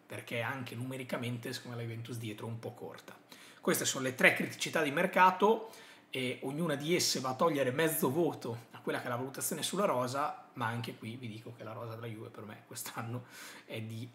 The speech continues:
assoluto livello, e se vado a vedere le rose in Serie A, meglio di quella della Juve c'è solo quella dell'Inter, ma siamo veramente vicinissimi.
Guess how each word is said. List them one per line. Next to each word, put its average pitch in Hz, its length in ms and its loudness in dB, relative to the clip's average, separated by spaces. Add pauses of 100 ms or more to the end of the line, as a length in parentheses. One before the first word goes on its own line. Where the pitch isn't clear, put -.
assoluto 160 580 4
livello, 131 760 2
e - 80 -8
se 120 120 -2
vado 120 140 -2
a 117 40 -4
vedere 123 200 -4
le 117 80 -2
rose 127 200 2
in 120 100 0
Serie 135 320 2
A, 120 320 4 (580)
meglio 147 400 4
di 135 80 -2
quella 143 180 0
della 139 140 2
Juve 156 280 6
c'è 123 120 0
solo 151 200 0
quella 147 220 2
dell'Inter, 139 540 0
ma 123 340 2 (300)
siamo 131 240 -2
veramente 135 500 2
vicinissimi. 127 1040 2